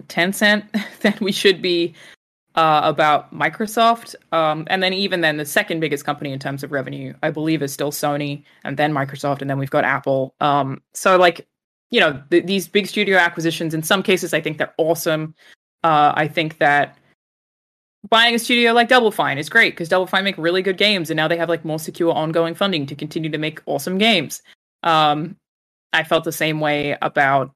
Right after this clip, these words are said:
uh, forgetting the name, uh, Ninja Theory. Um, you know, I want Ninja Theory to keep <laughs> making great games, and them getting acquired by a, a, a big publisher is, is awesome. Um, in terms of Activision Blizzard, I really hope that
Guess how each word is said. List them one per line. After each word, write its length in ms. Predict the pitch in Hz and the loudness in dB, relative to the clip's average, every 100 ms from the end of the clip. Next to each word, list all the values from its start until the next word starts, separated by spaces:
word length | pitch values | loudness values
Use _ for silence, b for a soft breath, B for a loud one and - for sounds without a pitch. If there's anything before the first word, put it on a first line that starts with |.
| _ | _
uh, 540 | 143 135 135 127 90 - - _ _ _ _ _ - | -2 0 0 -2 -4 -8 -18 _ _ _ _ _ -20
forgetting 320 | - 160 147 135 | -16 -8 -6 -6
the 80 | |
name, 140 | 131 - | -10 -2
uh, 60 | 160 | 0
Ninja 260 | 202 170 | 2 2
Theory. 300 | 151 113 - _ | -2 -2 -6 _
Um, 420 | 165 147 139 143 - | 2 2 2 -4 -4
you 80 | 165 | -2
know, 60 | |
I 40 | 135 | -2
want 260 | 143 - | -2 -2
Ninja 180 | 165 160 | -2 -4
Theory 160 | 160 151 | -2 -4
to 60 | |
keep 180 | 143 165 | -6 -8
<laughs> 60 | - | -8
making 180 | - 175 | -6 2
great 180 | 180 | 2
games, 360 | 175 220 165 143 | 4 0 0 -2
and 80 | 135 | -6
them 100 | 143 | -4
getting 260 | 147 143 - | -4 -6 -8
acquired 380 | 143 147 139 139 | -4 0 0 0
by 140 | 139 | -2
a, 300 | - 143 139 - | -2 -2 -4 -4
a, 140 | 151 - _ - | -6 -8 _ -10
a 60 | |
big 420 | 139 139 143 139 - b b _ _ _ _ - | -10 -2 -4 -4 -16 b b _ _ _ _ -2
publisher 400 | - 175 165 143 | 2 2 4 2
is, 280 | 135 139 - - | 2 -4 -12 -8
is 160 | 143 - | -8 -2
awesome. 480 | 139 151 - - - _ | -2 0 -4 -10 -18 _
Um, 480 | 156 143 135 135 139 _ _ _ _ _ | 2 2 2 -4 -12 _ _ _ _ _
in 160 | 180 180 | -6 -4
terms 240 | 208 196 | 0 0
of 80 | 196 | 0
Activision 420 | 170 170 170 165 | -2 0 -2 -2
Blizzard, 320 | 156 151 165 165 | 0 2 2 2
I 80 | 156 | 0
really 360 | 147 175 220 | -2 -2 -2
hope 520 | 190 - 160 185 - - | -4 0 2 2 0 0
that 400 | 220 214 - | 4 4 2